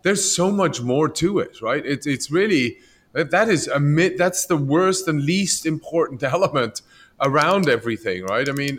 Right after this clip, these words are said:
sure, it's important, right? But I mean, in the end, what is the asset? What is the movement of that asset?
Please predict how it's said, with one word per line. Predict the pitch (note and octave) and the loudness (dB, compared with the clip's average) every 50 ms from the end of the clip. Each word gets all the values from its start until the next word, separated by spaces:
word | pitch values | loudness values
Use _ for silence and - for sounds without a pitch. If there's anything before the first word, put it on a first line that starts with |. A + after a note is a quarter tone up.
| - | -8
sure, | C#3 - - A#3 G#3+ E3 | -10 -4 -2 0 0 0
it's | - - | -2 -4
important, | C#3+ B2 - - B2 A2+ F#2 D2 F#2+ F#2+ F2+ - | -6 -8 -6 -2 -2 0 0 -2 -4 -12 -6 -4
right? | A2 A2+ B2+ A#2+ | -2 -2 -2 -2
But | C3+ C3 | -2 -2
I | C3 | -2
mean, | C3 C#3 C#3 C#3 | -2 -4 -4 -4
in | C3+ C#3 | -4 -2
the | C#3+ D3+ | 0 0
end, | E3 F#3 F3 D3+ B2 A#2+ - - _ _ _ _ _ _ _ | 2 2 2 0 -2 -4 -6 -10 _ _ _ _ _ _ _
what | - B2 D3 F3 G3 | -2 0 2 2 4
is | G#3+ - - | 2 2 2
the | D#3+ C3 | 2 2
asset? | G#2+ G#2 A2 - - A2+ G2 F2 - - - - _ _ _ _ _ | 2 0 -2 -4 -4 -4 -6 -6 -8 -14 -18 -18 _ _ _ _ _
What | A2+ B2+ B2 | -2 0 0
is | A#2+ - - | 0 -4 -6
the | G#2 | -6
movement | G#2 B2 D#3 A#3+ A#3+ - F#3 C#3 A2 | -2 -2 0 0 0 -2 -4 -2 -2
of | G#2 G2 - | -2 -2 -2
that | G#2+ G2+ G2+ | -2 0 0
asset? | G#2 G2+ G2+ - G#2 - | -2 -2 -4 -6 -10 -10